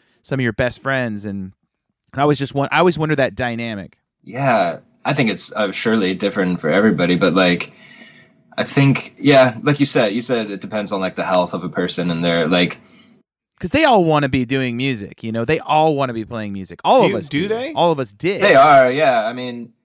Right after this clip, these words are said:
Speaker 2: Tim's the one that's, I think, playing the least now, um, but he's super happy. Like, he's doing what he wants to do. Like, nobody, that's, that's what I'm saying is, like, nobody, i-,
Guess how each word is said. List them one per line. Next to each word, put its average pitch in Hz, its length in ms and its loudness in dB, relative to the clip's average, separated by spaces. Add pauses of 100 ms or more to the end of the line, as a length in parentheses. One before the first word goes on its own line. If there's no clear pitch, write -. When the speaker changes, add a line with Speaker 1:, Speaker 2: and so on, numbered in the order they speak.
(140)
Speaker 2:
Tim's 208 280 -6
the 175 80 -6
one 160 100 -2
that's, 135 220 -4
I 120 80 -4
think, 131 240 -6
playing 123 260 0
the 104 60 -6
least 110 640 -4
now, 107 540 -2
um, 98 480 -2 (280)
but 117 120 0
he's 127 520 2
super 98 300 -6
happy. 101 320 0
Like, 87 160 -8
he's 110 120 0
doing 151 160 4
what 113 120 0
he 87 40 -4
wants 92 320 -2
to 78 80 -10
do. 85 240 -4
Like, 92 180 0 (340)
nobody, 131 720 4 (340)
that's, 143 180 2
that's 143 200 0
what 131 100 0
I'm 110 80 -6
saying 117 200 -4
is, 98 100 -8
like, 98 360 -6
nobody, 113 760 0
i-, - 40 -18